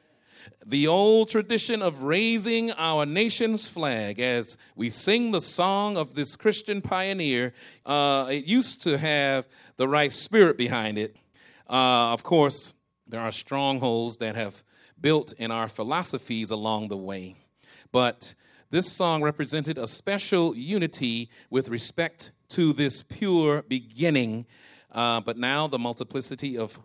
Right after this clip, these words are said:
pluralistic confusion has seemingly stained our garment of praise here in America. Our country is apparently preoccupied in the worship of its military ability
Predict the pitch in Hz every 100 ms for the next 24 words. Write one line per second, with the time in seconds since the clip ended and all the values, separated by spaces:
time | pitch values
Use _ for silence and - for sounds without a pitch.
0 | _ - 110 117 120 113 - 120 - 113
1 | 104 - 147 147 131 139 127 107 - 151
2 | 143 135 127 120 - - - 156 151 127
3 | 110 113 123 117 117 117 107 113 110 110
4 | 107 113 - 117 110 110 113 113 110 107
5 | 107 113 117 - 151 147 _ - - -
6 | - - 120 135 131 - 170 160 185 165
7 | 151 147 170 170 175 170 175 180 - 175
8 | 160 160 180 - 170 165 170 175 165 156
9 | 151 160 160 170 151 151 156 143 156 156
10 | 165 160 170 175 226 254 131 98